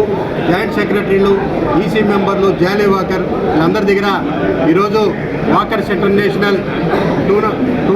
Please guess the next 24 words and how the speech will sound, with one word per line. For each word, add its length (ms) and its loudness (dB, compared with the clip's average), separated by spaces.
నాట్ 240 0
త్రీ, 120 0
డిస్ట్రిక్ట్ 360 0
టూ 120 2
నాట్ 220 -2
త్రీ 120 2
గవర్నర్ 380 0
పలగాటి 340 0
శ్రీనివాసరెడ్డి 680 2
గారు, 140 0
అదేవిధంగా 500 0
వాకర్స్ 420 0
ఇంటర్నేషనల్ 600 0
రెండు 200 2
వేల 200 2
ఇరవై 200 0
రెండు 180 0
అధ్యక్షులు 400 0
నేతా-, 380 -2
నేతాజీ 360 0
సుబ్బారెడ్డి 480 0
గారు, 180 0
వీరందరి 380 2
దగ్గర 160 0